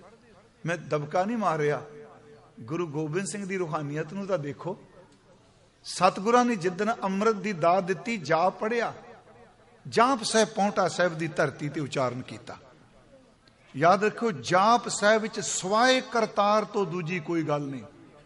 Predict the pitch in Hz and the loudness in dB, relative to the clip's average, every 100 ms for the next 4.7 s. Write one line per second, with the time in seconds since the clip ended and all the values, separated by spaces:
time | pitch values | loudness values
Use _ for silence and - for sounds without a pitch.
0 | - _ _ _ _ 127 202 214 170 185 | -20 _ _ _ _ -4 2 2 2 0
1 | 190 208 113 131 165 208 202 220 208 139 | 4 4 2 2 4 2 0 -2 -2 -2
2 | 160 190 196 202 190 185 190 185 214 214 | 0 0 0 -2 -2 0 0 -2 -2 -2
3 | 190 185 175 170 170 156 - 175 165 165 | -4 -4 -4 -4 -4 -4 -4 -4 -4 -6
4 | 151 151 147 135 - 143 117 | -4 -4 -4 -6 -12 -14 -14